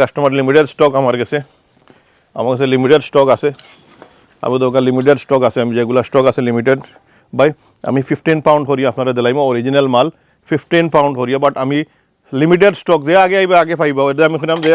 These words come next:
আপনারা আগে আই আপনারা লাইন ধরতে হইবা, মাল শেষ, মাল শেষ হয়ে গেলে মাল শেষ। কারণ আমি আপনারা কইমু আপনারা আউকা টোয়েন্টি সেভেন্থ সেপ্টেম্বর, ও আগামী যে শনিবার, আর ও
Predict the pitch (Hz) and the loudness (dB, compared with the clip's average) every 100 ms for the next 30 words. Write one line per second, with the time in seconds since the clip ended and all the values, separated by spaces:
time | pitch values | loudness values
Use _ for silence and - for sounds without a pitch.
0 | 151 160 196 - _ _ - - 135 165 | 2 2 0 -2 _ _ -20 -4 0 4
1 | 190 190 170 175 165 156 165 165 170 151 | 4 4 2 2 2 2 2 2 2 0
2 | 156 156 _ _ _ _ _ _ 131 160 | 0 -4 _ _ _ _ _ _ 0 2
3 | 165 170 156 151 156 165 156 170 170 165 | 2 -2 0 2 2 2 -2 -2 -2 -2
4 | 147 135 135 135 151 - _ _ _ _ | 0 0 0 -4 -4 -10 _ _ _ _
5 | 127 131 139 147 131 143 156 156 151 143 | 0 2 2 2 2 2 2 2 2 2
6 | 135 147 139 131 156 151 _ _ _ _ | 2 2 2 2 -2 -2 _ _ _ _
7 | _ _ _ - - 143 139 147 147 160 | _ _ _ -18 -2 -2 0 2 2 2
8 | 175 - - - - - _ _ _ - | 0 -8 -20 -20 -20 -20 _ _ _ -6
9 | 143 - 147 143 156 156 160 135 131 143 | -4 -2 -2 2 2 2 0 -2 -2 -2
10 | 147 147 143 131 143 147 151 _ _ _ | 0 0 -2 0 2 2 0 _ _ _
11 | _ - | _ -6